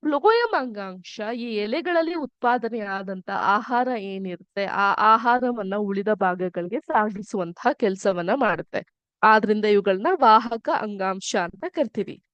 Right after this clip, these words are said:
ಸಸ್ಯಗಳಲ್ಲಿ ಸೀರು ಸಾಗರಣೆ ಮಾಡುವಂತಹ ಅಂಗಾಂಶಗಳಿಗೆ ಏನಂತ ಕರಿತೀವಿ? xylem. ಅದೇ ರೀತಿ ಸಸ್ಯಗಳಲ್ಲಿ ಆಹಾರ ಸಾ-, ಸಾಗರಣೆ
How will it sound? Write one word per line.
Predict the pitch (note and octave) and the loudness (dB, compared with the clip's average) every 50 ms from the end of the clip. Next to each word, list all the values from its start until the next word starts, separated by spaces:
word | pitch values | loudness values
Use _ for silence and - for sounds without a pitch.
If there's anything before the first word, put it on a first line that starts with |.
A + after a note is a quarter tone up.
| _ _ _ _ _ _ | _ _ _ _ _ _
ಸಸ್ಯಗಳಲ್ಲಿ | - D#4+ C#4 - - - A4 G#4+ A4 G4+ E4+ C4+ A3 G3 G#3+ C4 D#4+ | 4 4 4 4 2 0 0 2 4 6 4 4 4 2 -2 -4 -4
ಸೀರು | - - - A#3 C4+ F4+ F4+ G#4 | -6 -6 -4 0 2 4 2 4
ಸಾಗರಣೆ | - - C#4 B3 B3 A#3+ A#3+ A#3 B3+ A#3+ | 4 4 2 2 2 0 -2 -2 -2 -2
ಮಾಡುವಂತಹ | A#3 G3+ G3+ G3+ G#3 G#3+ - _ A3 G#3+ | 0 0 0 0 0 -2 -4 _ -4 -2
ಅಂಗಾಂಶಗಳಿಗೆ | G3+ G3+ F#3+ G#3+ G#3+ G#3 - - A#3 G3 G#3+ G#3+ G3+ G3+ G#3 | -2 -2 0 0 0 0 -2 -6 -4 -2 -2 -2 0 0 -2
ಏನಂತ | G#3 A3 A3+ A3+ - A#3 - | -2 -4 -6 -8 -10 -8 -6
ಕರಿತೀವಿ? | A3+ G#3 G3 - A3+ G3+ G#3 G#3+ B3 F4+ A4+ A#4 - B3+ A#3 G#3+ E3+ | -6 -6 -4 -6 -6 -6 -4 -2 0 0 0 -2 -2 -8 -10 -6 0
xylem. | A3+ G#3+ G#3 G3 G3 G3+ G3 G3 G#3 A3+ B3 G3+ - - _ _ _ _ - | 4 4 4 4 2 -2 0 2 2 2 2 0 -6 -12 _ _ _ _ -2
ಅದೇ | G3+ G#3 G3+ G#3+ A3 A#3 A#3+ | 0 4 6 6 6 6 2
ರೀತಿ | B3 G#3 - - B3+ G4+ | 2 0 -2 -2 -4 -4
ಸಸ್ಯಗಳಲ್ಲಿ | - - C4+ A#3 - - B3 G#3+ B3 G#3+ G#3 G#3+ G#3 C4 - - _ _ _ _ _ _ _ | 0 0 0 0 2 0 2 2 4 2 2 2 0 -2 -2 -2 _ _ _ _ _ _ _
ಆಹಾರ | G3+ G#3+ A3+ A#3 B3+ C4+ C4 D4 D#4+ F4+ G4+ - - | 4 6 6 6 6 6 6 6 6 4 0 -2 -2
ಸಾ-, | D#4+ B3 A3+ G3+ A3+ | -4 -4 -4 -6 -8
ಸಾಗರಣೆ | - - A3+ G#3+ A3 G#3 A3+ A3+ G#3 G#3+ G#3+ | -2 2 2 4 4 2 -2 -4 -4 -6 -8